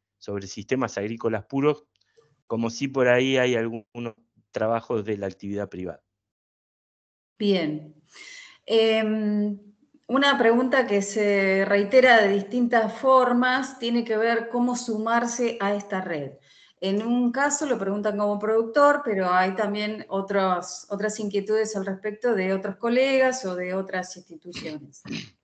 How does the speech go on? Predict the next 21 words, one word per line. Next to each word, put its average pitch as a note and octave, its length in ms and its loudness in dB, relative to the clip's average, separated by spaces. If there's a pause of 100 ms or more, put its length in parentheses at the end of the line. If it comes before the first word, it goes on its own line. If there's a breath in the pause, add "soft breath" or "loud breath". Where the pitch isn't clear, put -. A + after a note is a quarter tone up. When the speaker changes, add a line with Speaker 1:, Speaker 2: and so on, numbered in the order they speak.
(380)
Speaker 2:
Cualquiera G#3+ 400 0
de G3+ 60 2
ustedes B3 640 2
que F3+ 100 -10
quiera F3+ 440 -4 (100)
decirlo. F#3+ 640 -8 (1120 soft breath)
Speaker 1:
Bien, C#3 400 -2 (180)
yo D#3 340 0
voy D3+ 320 4
por D#3 200 -2
la C3 140 2
parte C#3+ 300 -2
de C#3 80 2
los A#2 140 -6
productores. B2+ 760 0 (160)
Eh, G#2+ 440 -8
Speaker 2:
Bien. G2 240 -8
Speaker 1:
está A2 300 -4
mi C#3+ 180 -6
email. D3+ 460 -2 (680)
Eh, G#2 960 -4